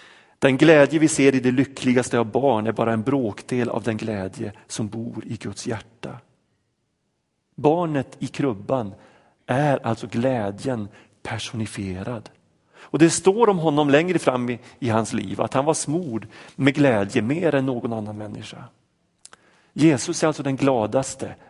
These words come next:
människa som har levt på jorden. Och har du inte tänkt så om Jesus så tror jag att det är viktigt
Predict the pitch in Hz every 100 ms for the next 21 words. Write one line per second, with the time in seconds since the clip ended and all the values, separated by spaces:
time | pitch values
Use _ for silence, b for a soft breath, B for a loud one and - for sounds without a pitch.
0 | b 117 117 104 113 123 - - - B
1 | B - 98 95 95 117 - - _ -
2 | 107 107 104 - - - B B B B
3 | B B B B B - 135 170 170 -
4 | 196 208 190 - 139 131 117 98 120 120
5 | 135 - 127 123 131 165 - - - -
6 | _